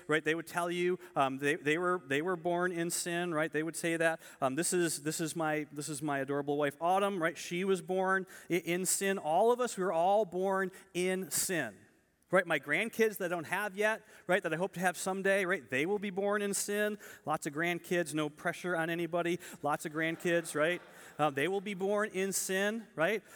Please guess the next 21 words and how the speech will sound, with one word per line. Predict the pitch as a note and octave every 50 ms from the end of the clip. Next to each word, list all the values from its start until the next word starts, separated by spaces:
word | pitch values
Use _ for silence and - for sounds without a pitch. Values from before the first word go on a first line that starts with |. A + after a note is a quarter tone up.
| - -
All | D#3+ E3 F#3 G#3 A#3+ B3
of | A#3+ A3+
us, | C4 C#4+ C4+ - - -
every | E3 G3 G#3+ B3+
single | A3 - - A#3+ A#3+ A#3 G#3+
person, | - - A3+ A#3 A3+ - - A#3 G3+ F3
you, | F3 F#3+ G#3 A3 A3+ A3+ A#3+ A#3 G#3+
right, | D#3+ E3+ F#3 G3+
your | F#3+ F3
family, | - - - F#3 F#3 G3+ G#3+ G#3+ G#3+ G#3+ G#3
your | F3 F3 E3+
mom, | D3 D3+ D3+ D3+ D#3+ E3+ F#3+ G#3 A3+ B3 G#3+
right, | F3 G3 D#3+
your | F3 E3+
mom | C#3+ C#3+ C#3 D3+ E3 F#3 G3 G3+
even, | G#3 G#3 G#3+ A3 F3+
your | E3 D3+
mom | C3 B2+ C3+ D#3 F#3+
was | F#3+ F3 G3
actually | F#3+ F#3 - - F#3+ F3+
born | E3 E3+ F3+ F#3+ F#3+ G3